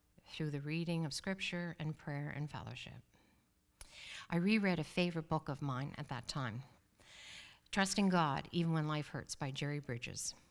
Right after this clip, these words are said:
I highly recommend any book by him, but especially that one. It helped me to see that everything that happens to me is for my good and for God's glory. It hasn't always been easy, but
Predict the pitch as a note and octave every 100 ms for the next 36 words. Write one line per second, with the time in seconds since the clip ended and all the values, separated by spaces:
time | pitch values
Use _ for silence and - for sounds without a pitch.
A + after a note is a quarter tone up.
0 | _ _ _ - D3+ D3+ F3 E3+ E3 D#3+
1 | E3 D3+ D3 D#3+ D#3 C#3+ B2 - C3+ D3
2 | C#3 C3 C3+ B2+ A#2+ D3+ C3+ A2+ C3 B2
3 | C#3 - - - - - - - - -
4 | - F3+ F#3 G#3+ G3+ G3 F#3+ F3+ - F#3
5 | E3 D#3 C#3+ - F#3 F#3+ A3 G#3+ A3 G#3+
6 | G3+ E3+ D#3+ E3+ E3 - F3 F3 - G3
7 | C#3 A2+ D3 E3+ E3 - - - _ -
8 | D#3 - D#3 D3 C#3 D3 C#3 A2 - -
9 | _ _ - - C3+ C3+ A#2 G#2+ - -
10 | - - - - _ _ _ _ _ -
11 | - _ _ - - - - F#3 A#3 A#3+
12 | G#3+ F#3+ F3+ - E3+ C#3+ D3+ C#3 C#3+